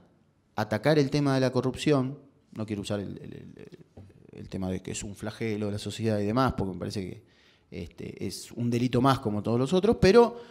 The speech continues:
¿por qué existe una decisión y razones político-criminales que hacen que nosotros estemos hoy aquí, que son las que apuntaba Sebastián recién, ¿no?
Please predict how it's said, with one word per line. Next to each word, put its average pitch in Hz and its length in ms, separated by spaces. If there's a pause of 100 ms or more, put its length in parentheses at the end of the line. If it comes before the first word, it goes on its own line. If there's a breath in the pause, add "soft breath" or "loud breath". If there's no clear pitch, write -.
(140 loud breath)
¿por 139 200
qué 185 160
existe 170 360
una 151 200
decisión 139 720
y 117 120
razones 117 360
político-criminales 143 800
que 135 140
hacen 143 200
que 131 80
nosotros 110 340
estemos 110 420 (240)
hoy 101 160
aquí, 131 240
que 143 100
son 131 160
las 135 100
que 107 340
apuntaba 110 420
Sebastián 110 380
recién, 117 260
¿no? 165 180